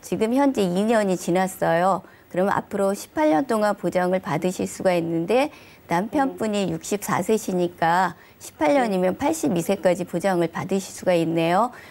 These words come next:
Speaker 1: 그리고
Speaker 2: 네.
Speaker 1: 뇌졸중, 그다음 심근경색, 그다음에 질병 수술비라든가 삼십이 대 질병 수술비, 그다음에 뇌질환 입원비래-, 입원비,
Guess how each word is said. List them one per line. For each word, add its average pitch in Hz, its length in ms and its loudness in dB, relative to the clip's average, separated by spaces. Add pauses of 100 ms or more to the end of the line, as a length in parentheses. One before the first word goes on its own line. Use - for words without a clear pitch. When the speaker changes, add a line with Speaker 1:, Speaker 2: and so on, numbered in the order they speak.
(120)
Speaker 1:
그리고 175 260 2
Speaker 2:
네. 170 220 4
Speaker 1:
뇌졸중, 190 680 0 (300)
그다음 180 360 2
심근경색, 233 1040 2 (400)
그다음에 170 500 2
질병 185 460 2
수술비라든가 214 840 0
삼십이 330 480 -4
대 220 100 -2
질병 180 420 0
수술비, 190 720 0 (300)
그다음에 175 500 2
뇌질환 175 760 2 (260)
입원비래-, 175 640 0 (160)
입원비, 180 680 2